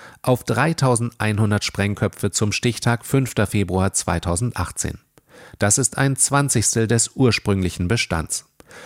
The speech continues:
Doch viele der ausrangierten Sprengköpfe sind immer noch funktionsfähig.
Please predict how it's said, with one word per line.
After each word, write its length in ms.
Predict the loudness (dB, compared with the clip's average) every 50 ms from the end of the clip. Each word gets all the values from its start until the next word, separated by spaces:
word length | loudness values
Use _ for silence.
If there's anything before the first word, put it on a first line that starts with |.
| -20 -10 0
Doch 160 | 0 0 0
viele 320 | 2 0 2 4 4 4
der 200 | 4 4 2 2
ausrangierten 600 | 2 2 2 2 2 2 2 4 2 2 2 2 -2
Sprengköpfe 600 | -2 0 2 0 2 2 2 0 0 2 2 0
sind 260 | 2 4 2 2 0 0
immer 260 | 2 4 4 4 4
noch 160 | 4 2 0 0
funktionsfähig. 1040 | 0 0 0 0 0 2 2 2 2 2 0 -2 -4 -2 -2 -4 -6 -8 -14 -20